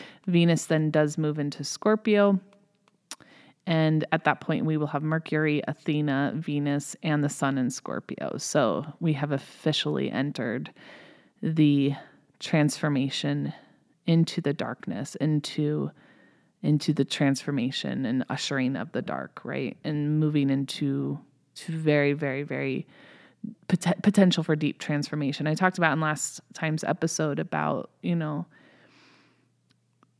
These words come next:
it being revealed to us in September, what's getting in our way and what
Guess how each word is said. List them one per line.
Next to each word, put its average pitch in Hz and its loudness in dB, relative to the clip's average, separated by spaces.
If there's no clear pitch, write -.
it 165 4
being 180 6
revealed 175 8
to - -2
us 135 0
in 151 0
September, 156 0
what's 151 2
getting 151 2
in 151 -2
our 131 -4
way 131 0
and 151 -2
what 170 4